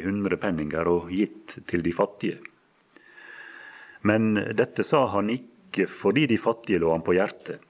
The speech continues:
men fordi han var en tyv og hadde pungen og tok det som ble lagt i den. Jesus sa da:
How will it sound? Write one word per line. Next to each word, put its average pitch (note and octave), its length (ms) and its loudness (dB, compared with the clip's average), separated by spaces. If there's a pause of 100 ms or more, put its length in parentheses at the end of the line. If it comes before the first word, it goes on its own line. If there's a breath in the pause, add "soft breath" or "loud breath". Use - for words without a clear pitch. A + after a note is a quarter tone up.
(420)
men A2 320 0
fordi A#2+ 400 2
han A2+ 160 4
var G#2+ 160 4
en F#2+ 80 -2
tyv G#2+ 480 -2
og F#2 160 2
hadde F#2 380 0 (100)
pungen G#2+ 480 2
og G#2 160 0
tok G2 400 0
det F2+ 240 4
som E2+ 160 -4
ble E2+ 160 2
lagt F#2 320 -2
i F#2 80 -2
den. E2+ 160 -6 (1600 loud breath)
Jesus A2 640 2 (160)
sa B2 240 2
da: F2 220 2